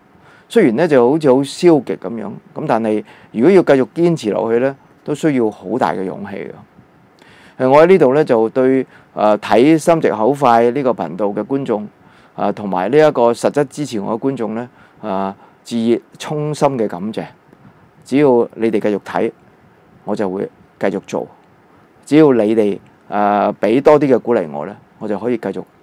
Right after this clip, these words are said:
堅持下去，繼續為大家發聲。呃，你哋可以呢，就訂閱呢個頻道啦。你睇緊呢個 YouTube 嘅時候，你見到，啊，以下你嘅手機或者熒幕嘅右下角嘅呢個符號，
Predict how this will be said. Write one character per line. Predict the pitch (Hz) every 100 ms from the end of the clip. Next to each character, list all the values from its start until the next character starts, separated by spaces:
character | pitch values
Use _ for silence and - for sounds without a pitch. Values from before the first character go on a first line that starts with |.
| -
堅 | 135 127
持 | 113 -
下 | - - 95
去， | 92 - _ _ _ _ -
繼 | 98
續 | 98 -
為 | -
大 | - 78
家 |
發 | - -
聲。 | - 95 _ _ _ _ _ _ _ _ _ _ _ _ - _ - - _
呃， | 156 151 160 165 147 - _ _ _ -
你 | 147 170
哋 | 165
可 | 156
以 | 202 180
呢， | 202
就 | 160 135 131
訂 | 139 135
閱 | 135
呢 | 170 160
個 |
頻 | 113 98
道 | 113
啦。 | 135 170 170
你 | 135 131
睇 | 127 135
緊 |
呢 | 147
個 | 151
YouTube | 139 151 156 120
嘅 |
時 | 104 90
候， | 101
你 | 113
見 | 113 120
到， | 110 135 -
啊， | 98 92
以 | 101
下 | 113 98 95 - _ _
你 | 180
嘅 | 190
手 | 147 139 196
機 | 208 208 -
或 | 135
者 | 135
熒 | 185 135
幕 | 98 107 117 117 _ _
嘅 | - 135
右 | 135 113 113
下 | 117 113 113
角 | 135
嘅 | 123 135
呢 | 151
個 | 131
符 | 107 95
號， | 98 113